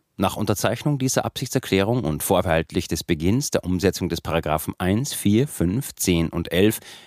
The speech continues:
dieser Absichtserklärung sowie der anhaltenden Umsetzung dieser Maßnahmen werden die Vereinigten Staaten von Amerika und die Islamische Republik Iran Verhandlungen bezüglich des endgültigen Abkommens ausschließlich zu den übrigen Paragraphen aufnehmen.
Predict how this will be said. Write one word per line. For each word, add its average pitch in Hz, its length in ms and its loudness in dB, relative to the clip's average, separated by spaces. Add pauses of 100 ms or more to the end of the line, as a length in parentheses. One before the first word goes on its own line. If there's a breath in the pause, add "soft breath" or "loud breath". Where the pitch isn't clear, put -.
(100 loud breath)
dieser 78 260 -4
Absichtserklärung 110 800 2 (340 loud breath)
sowie 120 200 4
der 117 160 2
anhaltenden 110 560 0
Umsetzung 90 520 2
dieser 90 220 2
Maßnahmen 95 600 2 (360 loud breath)
werden 123 240 2
die 135 80 0
Vereinigten 107 460 -2
Staaten 98 360 -2
von 98 140 2
Amerika 90 520 2
und - 200 -4
die 71 80 -6
Islamische 87 540 0
Republik 90 340 -2
Iran 82 380 0
Verhandlungen 92 640 0
bezüglich 95 420 0
des 98 160 -2
endgültigen 95 600 2
Abkommens 98 580 0
ausschließlich - 640 -2
zu 92 120 -2
den 85 120 2
übrigen 92 380 0
Paragraphen 78 500 -2
aufnehmen. 50 600 -8